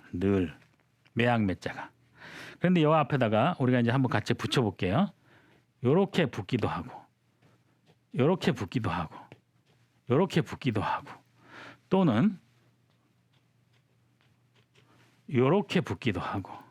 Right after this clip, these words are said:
이게 이제 붙어요, 이렇게. 그래서 여기 보시면 요 부분이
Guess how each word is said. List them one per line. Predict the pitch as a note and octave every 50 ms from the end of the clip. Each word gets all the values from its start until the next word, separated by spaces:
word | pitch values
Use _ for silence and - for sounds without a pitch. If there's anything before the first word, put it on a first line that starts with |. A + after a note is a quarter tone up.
| _ _ _ _ - _ _ -
이게 | B2 B2+
이제 | A2+ G2
붙어요, | - - C#3 - - - D#3+ A#2 F#2 G#2
이렇게. | A#2 - - - _ _ _ _ _ _ _ _ - - - - - - - - _ _
그래서 | - G3 F#3 F#3+
여기 | F3 F3 F#3 F#3+
보시면 | D3+ - C#3 A#2+ - E3+ G#3 A3+ F3+ A2+ F2 E2+ _ _ _ _ _ _ - - - _ -
요 | C#3+ C#3+ D#3+
부분이 | F3 G#3 F#3 F3 C#3 A2 A2 B2 E3+ G#3+ A3 -